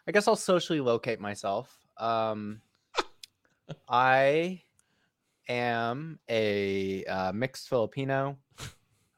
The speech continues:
um, who lives in Seattle, Washington,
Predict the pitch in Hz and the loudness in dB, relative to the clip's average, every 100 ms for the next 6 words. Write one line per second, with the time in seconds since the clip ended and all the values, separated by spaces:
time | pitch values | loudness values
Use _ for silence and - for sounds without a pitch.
0 | - 104 101 98 98 98 95 98 98 127 | -8 -4 -2 -2 -4 -4 -6 -8 -8 -14
1 | _ _ _ - _ _ 110 113 107 104 | _ _ _ -20 _ _ -8 -4 0 0
2 | 104 101 104 - 107 113 117 104 - 110 | -2 -6 -8 -2 0 2 2 2 -2 -8
3 | 110 135 | -8 -10